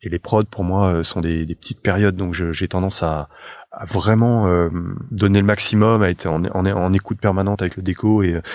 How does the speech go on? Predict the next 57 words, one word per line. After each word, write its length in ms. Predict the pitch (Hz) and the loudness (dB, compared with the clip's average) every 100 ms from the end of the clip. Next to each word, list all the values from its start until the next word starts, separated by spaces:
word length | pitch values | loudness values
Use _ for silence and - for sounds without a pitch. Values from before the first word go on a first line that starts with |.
| - - - | -14 -16 -8
il 60 | |
y 40 | 95 | -8
a, 60 | |
il 80 | 98 | -4
y 40 | 95 | -4
a 60 | |
pas 180 | - 107 | 0 0
de, 280 | 98 87 92 | 2 0 -2
je 100 | - | -4
suis, 560 | - 104 - - - - | -6 -8 -8 -8 -10 -8
je 80 | - | -8
suis 140 | 113 | -6
moins 280 | 107 107 120 | 0 2 2
force 220 | 117 113 | 2 2
de 80 | 98 | 2
proposition, 640 | - 117 117 104 - 147 | 2 2 2 2 2 2
même 180 | 131 98 | 4 2
si 220 | - 104 | 0 -2
j'aime 240 | 87 110 104 | 2 2 0
faire 180 | - - | -2 0
ça, 200 | 117 95 | 2 2
donc, 240 | 82 - | 0 -2
euh, 180 | 80 80 | -2 -4
je 140 | 85 92 | -2 -2
le 60 | |
fais. 180 | - - - - - - | 0 -2 -4 -18 -16 -8
Mais, 280 | 90 87 85 | -4 -2 0
euh, 120 | 85 | 0
je, 320 | 87 85 85 | 0 0 -2
je 80 | 80 | -4
suis 200 | 95 90 - 180 - | -6 -10 -14 -18 -12
beaucoup 160 | 113 - | -12 -4
plus 140 | 117 | 0
à 60 | 107 | 0
l'écoute. 260 | - 101 - - - | -2 -6 -10 -16 -8
Après, 200 | - 117 | -2 2
j'ai 160 | 95 | 2
un 80 | 82 | 2
poste 240 | - 113 - | 2 0 0
qui 100 | 90 | -2
est 40 | |
un 40 | |
peu 120 | 85 90 | 0 -2
différent 300 | 87 95 95 | -2 -2 0
du 120 | 87 | 0
jeu 100 | 80 | -2
vidéo, 240 | 80 92 | 0 2
où 120 | 104 87 | 2 2
là 100 | 87 | 2
aujourd'hui 240 | 85 85 | 0 -4
je 60 | - | -4
suis 100 | 85 | -6
directeur 300 | 80 - 78 | -6 -6 -8
artistique, 400 | - 92 120 98 | -6 -4 -2 -2
donc 180 | 90 | -2
j'ai 140 | 85 85 | -2 0
une, 200 | 82 | 0